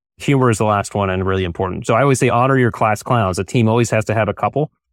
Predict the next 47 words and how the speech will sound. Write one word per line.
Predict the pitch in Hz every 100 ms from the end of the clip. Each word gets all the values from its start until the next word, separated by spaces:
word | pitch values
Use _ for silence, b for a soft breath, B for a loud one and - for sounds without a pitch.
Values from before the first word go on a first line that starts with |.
| _ _ -
You | 113
have | 123 127
to |
have | 123
those | 113
people | - 117 107
who | 107
make | 113 117
us | 139 -
laugh. | 151 165
And | 107
then, | 104
of |
course, | 113 107 -
the | 113
humor | 117 113 107
attribute | 98 95 101 92
allows | 98 95 92
you | 101
to | 85 98
laugh. | 87 -
You |
don't | 151 156
have | 143
to | 123
be | 123
the | 127
class | - 127 -
clown. | 139 160 - _ -
You |
just | 101
have | 107
to | 98
be | 101
able | 92
to | 90
laugh, | 87 90 - -
but | 95 -
certainly | 131 117 98
have | 110
a | 92
couple | 113 -
class | - 95 -
clowns | 104 95
on | 90
your | 90
team. | 101 95